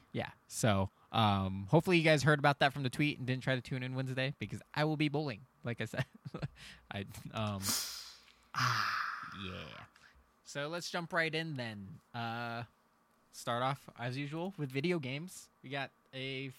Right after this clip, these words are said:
Speaker 1: few awesome releases. One that I intend to get specifically because I haven't played them and you have. The
Speaker 2: You
Speaker 1: Kingdom,
Speaker 2: right, you right.
Speaker 1: Kingdom Hearts one point five and two point five compilation is coming out this week.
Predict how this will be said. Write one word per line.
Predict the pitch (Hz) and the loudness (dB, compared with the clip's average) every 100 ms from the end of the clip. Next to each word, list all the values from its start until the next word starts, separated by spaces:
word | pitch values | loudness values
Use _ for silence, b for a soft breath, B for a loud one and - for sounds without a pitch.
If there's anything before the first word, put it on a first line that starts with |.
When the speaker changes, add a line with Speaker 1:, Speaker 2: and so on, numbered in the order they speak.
| - | -8
Speaker 1:
few | 139 143 | -4 -2
awesome | 139 143 | -2 -4
releases. | 135 135 135 175 165 | -6 -8 -8 -10 -8
One | 139 143 143 143 - b b b _ _ _ | -6 -4 -6 -10 -16 b b b _ _ _
that | 120 127 - - | -2 -2 -2 -2
I | 131 | -2
intend | 202 165 135 147 127 | 0 -4 -4 -6 -4
to | 117 | -6
get | 117 131 - _ | -4 -6 -8 _
specifically | - 117 - 117 117 127 139 | -12 -12 -8 -8 -6 -6 -6
because | 131 - 123 107 107 101 98 - _ _ | -6 -4 -2 -2 -4 -6 -10 -16 _ _
I | 107 | -6
haven't | 107 113 110 | -4 -4 -6
played | 82 120 120 | -6 -4 -2
them | 135 151 | -2 -2
and | 135 135 | -4 -2
you | |
have. | 143 160 147 104 - _ _ b b b b b b _ _ _ | 0 0 -2 -6 -14 _ _ b b b b b b _ _ _
The | 117 113 | -2 -2
Speaker 2:
You | 113 | -2
Speaker 1:
Kingdom, | - 147 | 0 2
Speaker 2:
right, | 151 | 4
you | 147 | 4
right. | 143 139 - - | 2 0 -4 -8
Speaker 1:
Kingdom | 139 135 | -4 -2
Hearts | 120 147 151 - - - b b b | 2 2 0 -6 -12 -12 b b b
one | 143 | -2
point | 131 147 123 | 2 2 4
five | 143 147 | 4 4
and | 131 | 2
two | 156 | 0
point | 139 143 - | 0 -2 2
five | 143 139 | 4 4
compilation | 151 139 143 143 - 147 147 - b b b b b _ | 2 0 0 -2 -2 -4 -6 -8 b b b b b _
is | - 139 135 127 | -2 0 2 2
coming | 160 147 | 2 2
out | 147 156 | 2 0
this | 170 - | -2 -4
week. | 180 208 - | -4 -4 -10